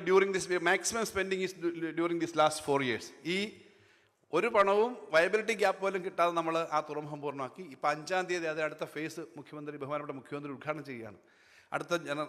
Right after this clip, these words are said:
ഇതിലേക്ക് പോവാം. കപ്പൽ അടുത്തുകൊണ്ട് മാത്രം കാര്യമില്ല, അതിനുള്ള ചുറ്റുമുള്ള ടൗൺഷിപ്പ് വളരെ പ്രധാനമാണ്. ഇവിടെ പറഞ്ഞല്ലോ, നാല് മണിക്കൂർ കൊണ്ട് കാസർഗോഡ് നിന്ന് തിരുവനന്തപുരത്ത് എത്താൻ പറ്റുക എന്നുള്ളത് പ്രധാനമാണ്. Why? Because generally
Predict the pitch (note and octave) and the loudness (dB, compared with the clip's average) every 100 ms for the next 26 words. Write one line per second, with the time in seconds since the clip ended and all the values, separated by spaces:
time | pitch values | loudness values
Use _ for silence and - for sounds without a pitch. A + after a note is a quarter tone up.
0 | - C#3+ C3 A2+ - - - - G3+ G3+ | -6 -6 -6 -8 -14 -6 -6 -4 -6 -6
1 | E3+ - - D3+ E3 E3+ D#3 D3 D3+ C3 | -8 -10 -6 -6 -4 -6 -4 -6 -6 -6
2 | B2+ B2 A2 G#2 - D3+ D#3 D#3 D3+ D3 | -6 -6 -12 -14 -14 -12 -8 -10 -10 -16
3 | C#3 D3+ D3+ C3 D3+ F3 D#3 D3 C3+ A2+ | -12 -10 -6 -6 -8 -10 -6 -4 -4 -6
4 | A#2+ A2 G2 G2 _ _ _ - - F3 | -6 -6 -8 -12 _ _ _ -18 -6 -2
5 | G3 G3+ A3 E3+ C#3+ D#3 F3 A#3 A3+ G3+ | 0 0 2 2 2 2 4 4 4 2
6 | G#3+ A3+ A3+ G3 F#3 F#3+ G#3 G#3 G#3 F#3+ | 4 4 2 0 0 0 0 0 0 -4
7 | F3 F#3 G3 G3 F3+ F3+ F#3 E3+ F3 F3+ | -2 -2 -2 -2 -2 -2 -2 -2 0 0
8 | F3+ E3+ E3 D#3+ E3 E3 C#3 C#3+ D#3+ B2 | 2 2 0 2 2 4 2 4 2 0
9 | - - - _ _ _ _ D#3 F3 G#3+ | -14 -20 -20 _ _ _ _ -4 0 0
10 | - - - _ _ - D3 F3 A3+ B3+ | -2 -14 -20 _ _ -4 0 2 2 2